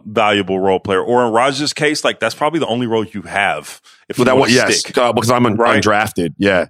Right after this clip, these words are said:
Speaker 2: But, uh, another
Speaker 1: Exactly.
Speaker 2: good name for that, like, Aaron Gordon is in the same vein of, uh, like, a, you know, that type of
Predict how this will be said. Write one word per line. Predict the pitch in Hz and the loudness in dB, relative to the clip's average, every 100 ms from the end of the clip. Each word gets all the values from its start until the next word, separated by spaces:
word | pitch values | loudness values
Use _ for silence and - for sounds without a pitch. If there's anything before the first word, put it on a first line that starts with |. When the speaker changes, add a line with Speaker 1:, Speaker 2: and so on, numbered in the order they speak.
| - | -4
Speaker 2:
But, | 143 147 | 0 2
uh, | |
another | 139 139 | 4 4
Speaker 1:
Exactly. | 143 127 | 4 2
Speaker 2:
good | 127 139 | 2 2
name | 127 127 | 4 2
for | 123 | 2
that, | 123 113 | 2 2
like, | 113 | 2
Aaron | 117 117 107 | 2 2 4
Gordon | 120 117 104 | 4 4 4
is | 98 95 | 2 2
in | 104 101 | 2 2
the | |
same | 90 107 104 | 2 0 2
vein | 104 101 | 2 2
of, | 90 87 | 0 -2
uh, | |
like, | 95 95 95 | 0 0 0
a, | 90 - - - _ | -2 -4 -20 -20 _
you | 104 | -2
know, | 101 85 - _ _ - - - | 0 0 -6 _ _ -20 -12 -2
that | 120 107 | 0 2
type | 110 | 0
of | 95 | 0